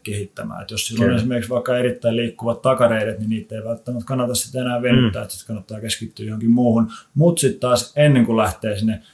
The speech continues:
Speaker 1: heittotreeniin, niin sit kuitenkin ne kana-, takareidet kannattaa hieman niinku avata kuitenkin joka tapauksessa, että se on niinku se kaksi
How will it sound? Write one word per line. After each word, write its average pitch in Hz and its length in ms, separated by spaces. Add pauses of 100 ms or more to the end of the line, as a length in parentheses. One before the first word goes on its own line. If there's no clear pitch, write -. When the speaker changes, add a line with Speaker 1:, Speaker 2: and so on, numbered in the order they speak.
(120)
Speaker 1:
heittotreeniin, 107 1120
niin 107 80
sit 101 120
kuitenkin 113 300
ne 110 60
kana-, 123 280 (100)
takareidet 113 460
kannattaa 120 440
hieman 104 360
niinku - 300 (120)
avata 107 400 (120)
kuitenkin 113 420
joka 113 220
tapauksessa, - 760
että - 120
se 110 120
on 107 80
niinku 104 180
se 98 100
kaksi - 400